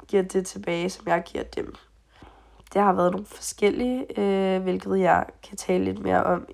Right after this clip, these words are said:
i nogle andre afsnit, men det har selvfølgelig været rigtig hårdt. Og så er der andre, hvor at min, øh, hvad hedder det, øh, sammenhold og venskab generelt bare er blevet større, siden jeg er gået ud, hvilket jo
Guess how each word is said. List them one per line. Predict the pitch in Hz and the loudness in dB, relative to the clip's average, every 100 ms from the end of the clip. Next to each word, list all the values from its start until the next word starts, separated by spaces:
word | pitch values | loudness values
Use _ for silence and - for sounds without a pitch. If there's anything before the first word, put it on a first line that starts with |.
| - | -6
i | |
nogle | 180 185 | -2 0
andre | 170 180 185 | 0 2 4
afsnit, | - 185 202 - - - - - - - - - | 6 4 2 -2 -2 -4 -18 -20 -20 -20 -20 -2
men | 202 | 0
det | 185 | 4
har | 185 | 2
selvfølgelig | 185 180 175 | 2 0 0
været | 76 - | 0 -2
rigtig | - - - | -4 -8 -16
hårdt. | - - - - - _ | -14 -14 -14 -18 -20 _
Og | - 202 | -4 0
så | 196 | 4
er | |
der | 196 | 8
andre, | - 190 208 226 226 - | 8 6 4 6 6 4
hvor | - 185 190 | 4 4 4
at | 190 | 2
min, | - 92 95 101 - - - _ _ _ _ _ _ _ - | 0 0 -4 -8 -16 -20 -20 _ _ _ _ _ _ _ 2
øh, | 208 202 190 | 4 6 4
hvad | 190 196 | 2 2
hedder | 214 185 175 | 4 4 4
det, | 185 185 180 - - - | 0 -2 0 0 -4 -6
øh, | - - - - | -8 -10 -10 -10
sammenhold | - - 170 170 202 233 214 - | -4 6 6 6 2 2 2 2
og | 185 | 2
venskab | 185 196 - 208 - | 2 0 -2 -2 -2
generelt | 190 180 175 165 | -2 2 2 4
bare | 175 175 | 4 4
er | |
blevet | 196 185 | 2 -2
større, | 185 - 180 170 220 262 240 | -2 -2 2 4 6 6 2
siden | - 214 214 | -2 -2 0
jeg | 208 | 0
er | |
gået | 196 208 | -2 -2
ud, | - 202 | 0 2
hvilket | 196 196 | 0 0
jo | 196 | 0